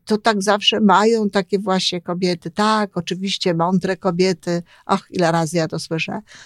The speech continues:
Mądre kobiety to nie mają szczęścia do mężczyzn. Mężczyźni boją się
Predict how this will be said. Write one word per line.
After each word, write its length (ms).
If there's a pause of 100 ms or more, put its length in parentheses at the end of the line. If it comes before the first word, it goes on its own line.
(120)
Mądre 520
kobiety 540
to 100
nie 140
mają 260
szczęścia 420
do 100
mężczyzn. 480
Mężczyźni 560
boją 680
się 300